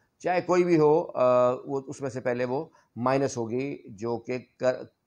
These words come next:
हक महर की रकम कर्ज की तरह जो ये शुमार होगी। इसी, अब दूसरा सवाल, अ, इसमें ये है कि, अ, क्या वो जो बेवा होगी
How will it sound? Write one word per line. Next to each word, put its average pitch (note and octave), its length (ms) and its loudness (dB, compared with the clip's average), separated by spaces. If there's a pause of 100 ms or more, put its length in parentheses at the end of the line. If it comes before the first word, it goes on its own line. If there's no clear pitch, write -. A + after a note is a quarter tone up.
(280)
हक A2 180 -4
महर B2 140 -6
की B2 60 -6
रकम A#2+ 200 -4
कर्ज A#2+ 240 0
की B2 100 -4
तरह A2+ 220 -2
जो A2 280 -8 (220)
ये A#2 60 -10
शुमार A#2+ 300 0
होगी। E2 260 -12 (520)
इसी, E3 160 -20 (120)
अब E3 160 -10
दूसरा E3+ 260 0
सवाल, C#3+ 400 2 (320)
अ, A#2+ 260 0
इसमें B2+ 560 -8 (320)
ये C#3 160 -2
है D#3 180 2
कि, E3+ 480 -2
अ, C3 460 -6 (1000)
क्या D#3+ 260 4
वो E3 540 2
जो B2+ 180 0
बेवा C3 320 2
होगी B2+ 500 0